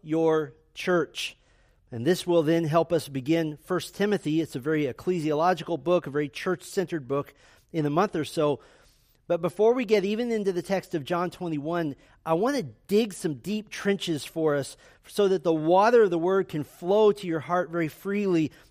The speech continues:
I, I want to plow the furrows of your mind so that in the coming weeks when we plant seeds in that soil, it grows in well-cultivated soil.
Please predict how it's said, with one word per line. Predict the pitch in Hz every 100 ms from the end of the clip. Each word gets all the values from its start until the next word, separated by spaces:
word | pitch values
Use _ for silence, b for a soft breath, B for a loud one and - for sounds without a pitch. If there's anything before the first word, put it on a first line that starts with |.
| -
I, | 185
I | 214 202
want | 233 208
to |
plow | - - 202 220 247 247
the | 190
furrows | - 220 226 220 160
of | 156
your | 196 220
mind | 196 180 160 165 170
so | - 185
that | 175 170
in | 156
the | 143
coming | 214 226 190
weeks | 196 190 180
when | 165
we | 175
plant | - 202 208 -
seeds | - 220 214 170 160
in |
that | 156 156
soil, | - 208 208 170 143 b b b b b
it | 170 175 120
grows | 156 208 208 180 139
in | 147 135
well-cultivated | 165 180 - 180 - 170 156 135 123
soil. | - 208 180 131